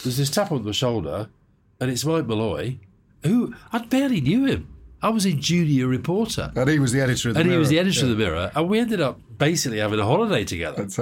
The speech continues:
Speaker 2: Fantastic.
Speaker 1: kids. And we, we saw, we, we, we're still in, sadly, sadly, his wife's dead now,
Speaker 2: That's
Speaker 1: but
Speaker 2: right, yeah.
Speaker 1: the, the girls we see, and Mike's a great friend, and, and, it, and it, yeah, that was just a total stroke of luck.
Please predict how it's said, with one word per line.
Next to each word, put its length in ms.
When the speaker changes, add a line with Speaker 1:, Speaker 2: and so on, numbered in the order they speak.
Speaker 2:
Fantastic. 200
Speaker 1:
kids. 260
And 300
we, 180
we 140
saw, 400
we, 240
we, 220
we're 200
still 300
in, 260
sadly, 400
sadly, 320
his 120
wife's 240
dead 260
now, 180
Speaker 2:
That's 220
Speaker 1:
but 80
Speaker 2:
right, 180
yeah. 180
Speaker 1:
the, 120
the 260
girls 460
we 100
see, 460
and 220
Mike's 260
a 40
great 300
friend, 380
and, 160
and, 180
it, 120
and 120
it, 240
yeah, 220
that 160
was 140
just 260
a 80
total 460
stroke 320
of 80
luck. 180